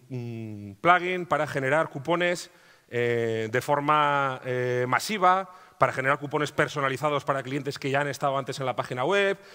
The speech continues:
Podemos relacionarlo con el típico tema de los carritos abandonados. Alguien que estuvo, que metió productos en tu carrito, se va y le recuerdas que si vuelve y recupera ese carrito va a tener un cupón de descuento.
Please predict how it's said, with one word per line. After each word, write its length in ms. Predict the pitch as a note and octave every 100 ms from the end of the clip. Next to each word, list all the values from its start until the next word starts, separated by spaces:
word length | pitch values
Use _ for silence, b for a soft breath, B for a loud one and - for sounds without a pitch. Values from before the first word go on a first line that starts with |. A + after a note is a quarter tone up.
| B
Podemos 320 | - C3 D3
relacionarlo 760 | C#3+ C3+ - B2+ D3 C3 B2 A#2
con 180 | B2 A#2
el 160 | A#2 A2
típico 400 | C3+ B2+ C3+ A#2
tema 240 | B2+ B2+
de 60 | A2+
los 140 | A2
carritos 340 | A2 B2 A#2
abandonados. 680 | A#2+ A2+ G2+ C3 E3+ D#3 -
Alguien 200 | A#2+ A#2+
que 60 | A2
estuvo, 340 | G2+ C#3+ C3
que 80 | A2
metió 320 | A2 G#2 B2+
productos 460 | A#2 - A#2+ C3 A#2
en 80 | A2+
tu 100 | G#2+
carrito, 320 | A2 B2 A#2
se 140 | -
va 240 | A2 A#2+ A#2+ B B B
y 80 | A#2
le 80 | A2+
recuerdas 560 | A2+ B2+ C3 A2+ F#2+
que 140 | - A2+
si 160 | A#2
vuelve 440 | A2 C#3+ E3 C#3+ A2+
y 120 | A2+
recupera 360 | A2+ G#2 A#2+
ese 140 | A#2+ C#3
carrito 300 | A2+ C3+ A2+
va 80 | G#2
a 40 |
tener 280 | A2+ A2 G#2 b b
un 60 | G#2
cupón 240 | G#2+ A2+
de 80 | A2
descuento. 560 | A2+ - F#3 F3 F#3